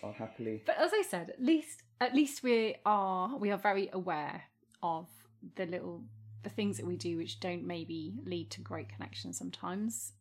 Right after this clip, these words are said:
Speaker 2: And that's really useful, because at least we can learn from it and try and work on it.
Speaker 1: Yeah, it was, it was an interesting night, 'cause it got to, what, half past twelve, something
Speaker 2: Mm.
Speaker 1: like that. And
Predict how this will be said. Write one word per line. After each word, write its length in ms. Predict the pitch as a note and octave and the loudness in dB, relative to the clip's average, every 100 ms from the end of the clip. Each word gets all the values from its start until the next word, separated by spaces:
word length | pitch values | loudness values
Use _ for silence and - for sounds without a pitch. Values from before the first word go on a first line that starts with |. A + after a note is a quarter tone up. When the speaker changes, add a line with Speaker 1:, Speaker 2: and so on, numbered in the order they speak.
| - | -2
Speaker 2:
And 340 | G#3+ G#3+ A3 A#3+ | 0 2 -2 -2
that's 320 | C4 - - | -2 -4 -4
really 180 | B3 A#3+ | -2 2
useful, 340 | B3+ - E3 | 0 0 -6
because 280 | D3+ D#3+ - | -10 -10 -8
at 80 | - | 0
least 220 | A3 G#3 | 0 2
we 80 | G#3+ | -4
can 260 | - G3+ G3 | -2 -2 4
learn 220 | G3+ F#3+ | 4 2
from 120 | - E3+ | -6 -8
it 140 | E3 | -8
and 360 | F3 E3 E3 F3 | -6 -6 -6 -8
try 260 | - E3+ E3 | -8 -6 -4
and 240 | D#3+ F3+ - _ _ | -6 -10 -16 _ _
work 160 | F#3 - | -10 -10
on 80 | - | -10
it. 240 | - - - _ _ - | -10 -10 -16 _ _ -4
Speaker 1:
Yeah, 320 | E3 D#3+ F3 | 0 0 2
it 60 | G#3+ | 0
was, 200 | A3 - | -2 0
it 200 | F#3+ - - | -2 -2 -2
was 220 | G#3 G#3 | 0 2
an 80 | G3 | 2
interesting 460 | F3+ E3 D3+ C#3+ | 2 2 2 2
night, 240 | C3 A2 - | 4 2 0
'cause 120 | B2+ | 0
it 160 | C#3 - | -2 4
got 240 | E3+ - | 2 2
to, 240 | - A#2+ A2 | 4 6 6
what, 240 | G#2+ F#2 | 6 4
half 240 | - A2 - | 4 0 0
past 180 | A2 | -4
twelve, 300 | - A#2+ A#2+ | 2 4 4
something 260 | A3 G#3 F#3+ | 2 2 2
Speaker 2:
Mm. 40 | |
Speaker 1:
like 120 | A2 A#2 | 2 2
that. 220 | A#2 - - - _ | 0 0 -14 -20 _
And 300 | - B2 A2+ | 6 6 4